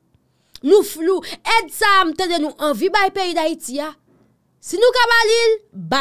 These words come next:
li l. Si nou pa kapab, bay sa vag. Paske la... e nan tete n ap pase moun. E nan tete n ap pase moun. An tou ka, medam e mesye, nou konnen trè byen lè sa. Se pou nou kapab resevwa Infoberto sou platfòm pa nou.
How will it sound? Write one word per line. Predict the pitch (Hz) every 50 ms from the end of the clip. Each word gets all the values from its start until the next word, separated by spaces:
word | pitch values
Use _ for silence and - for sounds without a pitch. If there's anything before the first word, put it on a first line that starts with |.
| 269 220
li | 196 185 180
l. | 156 135 _ - -
Si | - - -
nou | 381 453 480 480
pa | 453 440 440
kapab, | 427 403 392 427 415 415 349 240 _ _ _ _
bay | - 170 180 320 302 262 208
sa | - 233 196 185
vag. | 170 180 180 170 170 - - _ -
Paske | 254 254 254 - 294 294
la... | 269 254 247 247 247 262 277 294 320 359 359 _ _ _ _ -
e | 359 392 359
nan | 370 370 370
tete | 370 349 - 247 233
n | 233 226
ap | 220
pase | - 247 240 233 - 190 170
moun. | 170 - - _ _ _ _ _ _ _ _ _
E | - - 440 508 539 539
nan | 554 554 554 523 539
tete | 480 508 466 - - 392 453 453 - - - - 240
n | 294 440 494
ap | 427 - - -
pase | - 302 294 - 294 247
moun. | 233 226 233
An | 381 494 508 -
tou | 480 480
ka, | 453 403
medam | 359 330 285 294 277 254 202
e | 214 247 247
mesye, | 226 220 - 392 370
nou | 294 254 208
konnen | 262 254 247 -
trè | - 214 202 202
byen | 262 285 254
lè | 208 202
sa. | 202 - 302 320 330 320 - - -
Se | - - - 415 403
pou | 381 381 349
nou | 320 320
kapab | 285 254 - 277 277 226 214 -
resevwa | 240 226 269 262 262 - 254 226 196 214 320 349 320 -
Infoberto | - 294 277 - - 311 269 226 262 240 254 254 - 349 311 302
sou | - - 294 226
platfòm | 214 247 240 233 - - - 233 202 202 196 -
pa | - - - - 208
nou. | 190 185 190